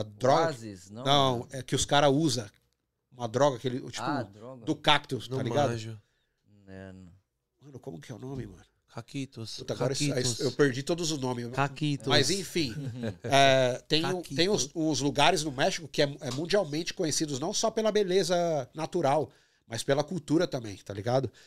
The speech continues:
Speaker 1: Em Oaxaca, é um lugar que a Xalá decidiu,
Speaker 3: Ah.
Speaker 1: ela tinha, tipo, dezoito anos, mano, ela saiu do Canadá e foi viver no México por um ano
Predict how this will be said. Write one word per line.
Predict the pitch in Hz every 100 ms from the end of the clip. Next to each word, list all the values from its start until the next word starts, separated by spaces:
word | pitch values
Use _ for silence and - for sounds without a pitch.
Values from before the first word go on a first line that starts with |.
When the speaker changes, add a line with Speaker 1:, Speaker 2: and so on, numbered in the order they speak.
| _
Speaker 1:
Em | - 135
Oaxaca, | 139 110 135 170 220 214 _ _ _
é | 113
um | 131
lugar | 135 143
que | 143 160
a | 143 135
Xalá | 120 147 131 165 - - _
decidiu, | 117 156 - 175 120 117 190 247 - _
Speaker 3:
Ah. | 127 107 104 104 -
Speaker 1:
ela | 135 147
tinha, | - 175 185
tipo, | - 165
dezoito | 135 120 117 196 220 170
anos, | 175 214
mano, | 139 113
ela | 110
saiu | - 180 170 156 196
do | 196
Canadá | 185 175 147 131 175 226 - _ _ _
e | 123
foi | - 175
viver | 165 185 120 147 196
no | 202
México | 160 185 - 135
por | 117 143
um | 196 220
ano | 208 185